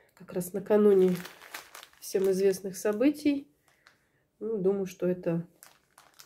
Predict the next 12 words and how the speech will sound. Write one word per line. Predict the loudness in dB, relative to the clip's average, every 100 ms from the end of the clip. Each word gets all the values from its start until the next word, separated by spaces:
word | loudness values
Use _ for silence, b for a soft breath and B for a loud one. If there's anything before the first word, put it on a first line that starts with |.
| -20 -8
по-, | -4 6
мои | 8 8
последние | 4 4 4 4 2
наборы | 2 2 2 0
от | 0
волшебной | -4 -4 -6 -4
страны. | -4 -4 -4 -2 -4 -8 _ -20 b b b b b b b b b -20 -20 -20 -20 -20 -20 _
Ну, | 0 2 2 -2
в | -4
общем, | -4 -4 -4 -4 _ _ _ _ _ _ _ _
как-нибудь | -16 -12 -4 0 0 0
переживем. | -2 -2 -2 -4 -4 -8